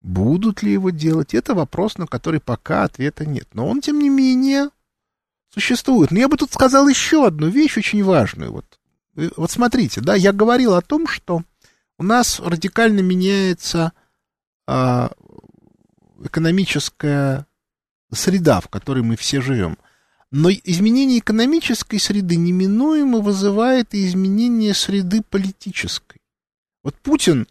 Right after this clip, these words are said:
сказал о социализме. А буквально пару дней тому назад появился вброс о том, что Лужков возвращается в московскую политику.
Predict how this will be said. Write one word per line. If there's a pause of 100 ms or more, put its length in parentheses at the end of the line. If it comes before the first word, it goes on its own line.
сказал
о
социализме. (1120)
А
буквально (440)
пару
дней
тому
назад (120)
появился
вброс
о
том,
что
Лужков
возвращается
в
московскую
политику.